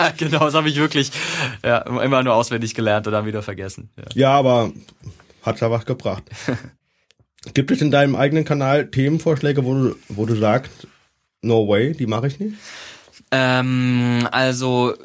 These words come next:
Speaker 1: thematisch ja, wenn die einfach, also so der Fokus meines Kanals, der ist auf, auf, ähm, politischen Themen, auf historischen Themen, gesellschaftlichen Themen.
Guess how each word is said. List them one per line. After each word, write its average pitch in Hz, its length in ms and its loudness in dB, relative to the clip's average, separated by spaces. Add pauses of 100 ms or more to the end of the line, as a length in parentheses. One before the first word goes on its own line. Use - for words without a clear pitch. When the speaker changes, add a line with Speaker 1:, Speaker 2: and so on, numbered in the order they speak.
(160)
Speaker 1:
thematisch 123 640 0
ja, 135 480 2
wenn 131 120 -2
die 131 140 -2
einfach, 123 300 -2
also 120 440 0
so 120 140 -2
der 117 200 0
Fokus 135 400 -2
meines 123 240 0
Kanals, 117 300 0
der 110 140 2
ist 107 120 -2
auf, 107 280 -4
auf, - 340 -8
ähm, 98 340 -8
politischen 156 440 0
Themen, 139 340 2
auf 101 160 0
historischen 135 480 0
Themen, 123 220 0
gesellschaftlichen 131 640 -2
Themen. 135 400 -2